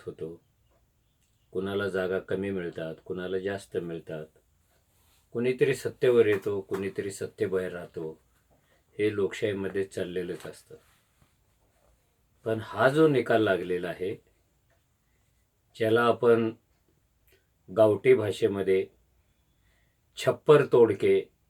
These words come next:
वाटावं इतकं बहुमत युतीला मिळालेलं आहे. याला डेव्हिल्स मेजॉरिटी,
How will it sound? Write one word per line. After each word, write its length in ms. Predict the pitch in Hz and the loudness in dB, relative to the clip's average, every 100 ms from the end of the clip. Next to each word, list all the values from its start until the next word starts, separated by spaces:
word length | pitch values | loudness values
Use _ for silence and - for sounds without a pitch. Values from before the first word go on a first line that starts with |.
| _ _ _ 104 | _ _ _ -8
वाटावं 480 | 98 95 107 101 | -6 -2 -2 0
इतकं 420 | 107 104 - 110 101 | -2 -4 -2 -2 -2
बहुमत 520 | 87 95 92 95 - _ _ _ _ _ _ _ _ _ _ _ | -6 -6 -6 -6 -10 _ _ _ _ _ _ _ _ _ _ _
युतीला 420 | 101 101 107 95 92 | -10 -8 -4 -4 -4
मिळालेलं 520 | 87 80 76 76 76 | -6 -10 -12 -16 -18
आहे. 200 | - _ _ _ _ _ _ _ _ _ _ _ _ _ _ _ _ _ _ _ _ _ _ _ _ _ _ _ - | -20 _ _ _ _ _ _ _ _ _ _ _ _ _ _ _ _ _ _ _ _ _ _ _ _ _ _ _ -8
याला 140 | 104 117 | 0 0
डेव्हिल्स 640 | 107 123 131 160 156 - | 6 8 10 8 4 0
मेजॉरिटी, 600 | 127 110 101 95 87 90 | 0 2 2 -2 -4 -10